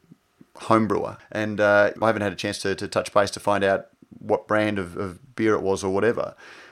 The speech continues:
But you've got a commercial operation selling this beer, and you've got, you know, a, a business that has a,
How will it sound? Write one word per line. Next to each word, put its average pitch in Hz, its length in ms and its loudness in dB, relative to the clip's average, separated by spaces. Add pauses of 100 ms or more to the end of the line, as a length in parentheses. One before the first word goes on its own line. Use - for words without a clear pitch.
(120)
But 117 200 -2
you've 113 180 -4
got 110 280 4
a 104 120 0
commercial 123 680 -2
operation 104 580 0
selling 113 460 0
this 98 180 -6
beer, - 380 -4 (180)
and 107 160 -6
you've 101 260 -8
got, 104 360 2 (680)
you - 80 -2
know, 107 240 2
a, - 180 -4
a 110 60 2
business 120 540 -2
that 107 160 -2
has 98 180 -2
a, 98 400 0